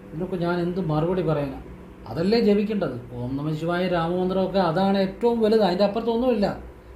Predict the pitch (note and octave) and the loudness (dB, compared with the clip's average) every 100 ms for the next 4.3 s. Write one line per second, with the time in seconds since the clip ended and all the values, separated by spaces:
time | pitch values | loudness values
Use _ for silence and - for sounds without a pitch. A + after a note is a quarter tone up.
0 | - D#3+ D#3+ F3 A3 B3 A3+ G3 F#3 D#3+ | -12 -6 -2 0 2 4 4 4 2 0
1 | E3 D#3+ F3 F3+ D#3+ D3+ C#3+ C3 C3 C3 | 0 0 0 -2 -4 -4 -6 -10 -12 -12
2 | C3+ G2 - - - - - F3+ G3+ G3+ | -14 -16 -20 -20 -20 -20 -8 0 4 4
3 | G3+ G3+ G3 C4 C#4+ C4 G#3+ G3 F#3+ F#3 | 2 0 2 4 6 6 6 4 2 2
4 | F3+ A#3 | 0 0